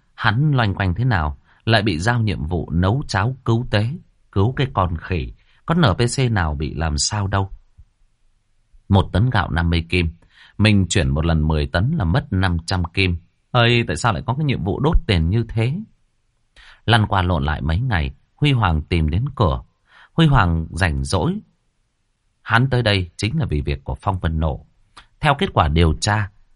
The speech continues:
thì bắt đầu từ khi Táng Ái kết bè với công chúa để lừa Phong Vân Nộ, hàng loạt những âm mưu đã được sắp xếp. Đường Hoa đã sớm hỏi Thi Thi,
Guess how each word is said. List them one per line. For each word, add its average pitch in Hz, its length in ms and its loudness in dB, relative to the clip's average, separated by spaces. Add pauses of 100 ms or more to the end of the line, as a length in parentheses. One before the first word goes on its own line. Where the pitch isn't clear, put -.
(320)
thì 101 400 4
bắt - 260 -4
đầu 82 320 2
từ 80 120 -2
khi 101 200 -2
Táng 92 280 -4
Ái 98 300 -2
kết 170 180 -4
bè 71 260 0
với 78 100 -4
công 98 300 -2
chúa 104 300 -2 (180)
để 82 120 2
lừa 78 380 2
Phong 101 200 -2
Vân 90 200 0
Nộ, 87 260 -2 (380)
hàng 104 200 2
loạt 92 220 0
những 101 100 -2
âm 113 220 2
mưu 95 180 2
đã 85 120 0
được 107 200 0
sắp 143 220 -6
xếp. 151 320 -2 (2000)
Đường 110 220 6
Hoa 110 180 4
đã 104 120 2
sớm 110 320 -2
hỏi 92 280 0
Thi 92 240 -2
Thi, 95 300 0